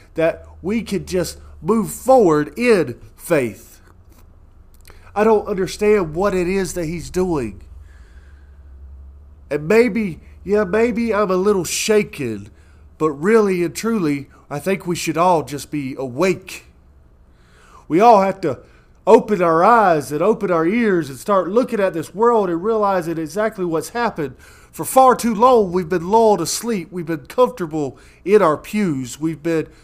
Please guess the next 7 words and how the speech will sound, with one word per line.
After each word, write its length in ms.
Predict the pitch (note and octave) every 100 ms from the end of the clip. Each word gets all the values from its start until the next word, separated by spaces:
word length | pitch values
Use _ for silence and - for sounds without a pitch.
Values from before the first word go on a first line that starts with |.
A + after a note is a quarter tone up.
| _ -
comfortable 760 | A#3 A#3+ G#3 D#3+ D3+ D3 B2+ - - -
as, 640 | D#3 E3 D#3+ D3+ C#3 - - _ - _ _ _ _ - - _ - _ _ _ -
as 220 | C#3 -
takers 640 | - B3+ C#4+ D#3+ G#2+ F#2
of 160 | A2+ F#2
the 80 | G2+
word 500 | G2 F#2 E2+ F2